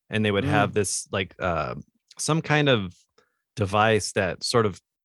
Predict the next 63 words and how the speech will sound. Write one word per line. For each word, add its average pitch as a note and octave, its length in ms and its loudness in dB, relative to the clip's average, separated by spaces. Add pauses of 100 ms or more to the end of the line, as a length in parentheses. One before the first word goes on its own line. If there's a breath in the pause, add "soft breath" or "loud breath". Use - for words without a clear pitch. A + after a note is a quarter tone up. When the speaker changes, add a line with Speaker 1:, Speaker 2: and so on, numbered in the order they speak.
Speaker 1:
puts B2 240 -2
them G2+ 220 2
off G#2 160 2
Speaker 2:
Splitter? B2 260 0
Speaker 1:
slightly. B2+ 260 -2 (120)
Yeah, - 180 -8 (180)
yeah, E3 220 0
it E3 60 4
was, D3 100 2
like, C#3 100 2
some F#3 200 0
kind G3 240 0
of, D3+ 180 -2
like, A#2 260 0
it, F2+ 220 -2
it, A2+ 200 -2 (460 loud breath)
you're B2+ 120 4
hearing D3 300 4
both A#2+ 200 4
of C#3 80 -2
them C3 100 0
at A2+ 80 -2
the - 60 -6
same A#2 200 0
time, A#2+ 200 0
but G#2+ 80 2
it G#2 40 4
would F2+ 100 -4
kinda A2+ 180 -2
give G#2+ 140 2
'em G#2+ 120 0
a F2+ 40 -2
little F#2+ 200 -2
bit G2+ 120 0
of F#2 100 -2
a F2+ 60 -4
delay. E2+ 580 -4 (420)
So G#2 220 2
it F#2+ 80 4
has G#2 200 4
that A#2 80 4
Speaker 2:
Yeah. A2+ 40 2
Speaker 1:
little G2 200 -2
bit F#2+ 120 -2
of F2+ 120 -4
that D#2+ 200 -6 (160)
sort F#2 240 -6
of D#2+ 240 -6 (160)
Speaker 2:
Yeah. G2+ 240 -4
Speaker 1:
not A2 300 2 (160)
quite G2+ 320 0
at - 100 -8
the F2 80 -8
same, F#2 340 -2 (100)
you G2+ 160 -6
know, E2+ 160 -4 (160)
hearing G2 300 -2
it F2 80 -2
all F2+ 120 2
at E2+ 80 -4
the - 60 -8
same F2 260 -4
time. F#2 400 -2